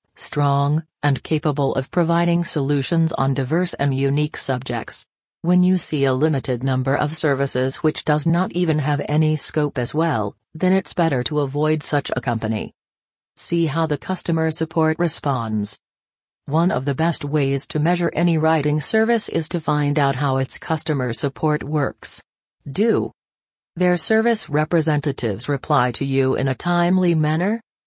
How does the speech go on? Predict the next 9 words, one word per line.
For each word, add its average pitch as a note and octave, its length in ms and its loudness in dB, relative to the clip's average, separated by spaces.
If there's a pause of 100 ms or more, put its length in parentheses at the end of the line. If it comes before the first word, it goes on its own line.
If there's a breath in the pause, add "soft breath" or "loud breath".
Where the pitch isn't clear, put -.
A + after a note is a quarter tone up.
(140)
How E3+ 180 2
do D3 280 0
they C#3 160 2
behave C#3 440 0
with C3+ 180 -4
you? B2+ 320 -2 (420)
And C#3 200 0
much C#3 300 -2
more. B2+ 380 -2